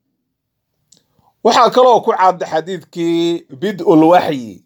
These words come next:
oo Bukhaari iyo kulli wariyeen, Jibriil markuu ugu imaanayay qaaru Xira. Iyo xadiidkii macruufka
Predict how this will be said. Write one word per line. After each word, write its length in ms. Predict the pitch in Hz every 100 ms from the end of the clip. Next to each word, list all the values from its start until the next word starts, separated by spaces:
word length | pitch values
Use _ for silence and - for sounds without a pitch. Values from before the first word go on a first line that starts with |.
| _ _ _ _ _ _ _ _
oo 500 | 120 143 156 160 160
Bukhaari 420 | 143 131 147 160 160
iyo 100 | 143
kulli 220 | 175 165
wariyeen, 500 | 156 165 175 202 220 - _ _ _ _
Jibriil 580 | - 127 175 190 143 107
markuu 300 | 117 135 151 160
ugu 140 | 185
imaanayay 520 | 180 165 175 180 170 170
qaaru 300 | 190 190 190
Xira. 280 | 214 202 95 _ _ _ _ _ _ _ _ _ -
Iyo 180 | 262 247
xadiidkii 520 | 233 247 320 - 214
macruufka 540 | 185 165 196 175 -